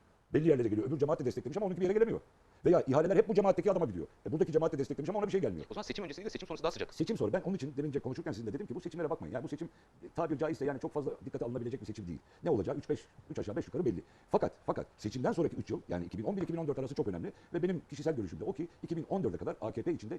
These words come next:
Speaker 1: çok büyük sıkıntılar yaşanacak. Üçüncü bir unsur daha var. Üçüncü bir unsur söylemesi biraz ayıp yani teəccüp ederek söyleyeceğim fakat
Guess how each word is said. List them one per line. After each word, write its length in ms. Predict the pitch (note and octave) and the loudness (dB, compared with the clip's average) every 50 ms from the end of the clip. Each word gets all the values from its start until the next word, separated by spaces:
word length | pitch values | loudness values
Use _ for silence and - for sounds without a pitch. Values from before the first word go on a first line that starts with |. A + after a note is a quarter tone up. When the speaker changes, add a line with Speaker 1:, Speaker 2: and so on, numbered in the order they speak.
| - - | -2 -2
Speaker 1:
çok 200 | - - - A2 | -2 -2 0 -2
büyük 160 | D#3+ A3 - | -4 -4 -4
sıkıntılar 260 | - G#2+ F2+ F2 D#2+ | -4 -6 -4 -4 -4
yaşanacak. 300 | D2 C#2+ D2+ C2+ - - - - - - _ _ _ _ - | -4 -6 -8 -12 -14 -16 -20 -20 -20 -20 _ _ _ _ -4
Üçüncü 200 | D#3 A#3 G#3 G3+ | -2 0 2 2
bir 40 | F#3+ | 2
unsur 200 | F3 D3 F#3 D3 | 2 2 2 2
daha 120 | C#3+ - | 2 2
var. 80 | - - - - - - - - - - - - - - | 0 -2 -8 -14 -20 -20 -20 -20 -20 -20 -20 -12 -8 -6
Üçüncü 240 | B2 D3 E3+ F#3+ | -4 -2 -2 0
bir 40 | G#3 | 0
unsur 240 | F3+ C3 - C3 - - - - - | 0 0 0 -4 -4 -6 -8 -20 -8
söylemesi 340 | - - F3+ E3 D#3 C3 E3 | -4 -2 0 0 0 0 0
biraz 200 | C#3 C#3 C#3+ - | 0 0 0 2
ayıp 140 | F3 E3+ D3+ - - | 0 0 0 -2 -4
yani 160 | - F#2+ G2+ F#2 | -6 -4 -4 -4
teəccüp 320 | - A2+ B2+ A#2 - - | -4 -4 -4 -4 -4 -4
ederek 180 | G#2 C3 E2+ - | -2 -2 -2 -4
söyleyeceğim 260 | E2 D#2 D#2+ - G3 | -4 -6 -4 -6 -4
fakat 200 | - - - | -6 -6 -8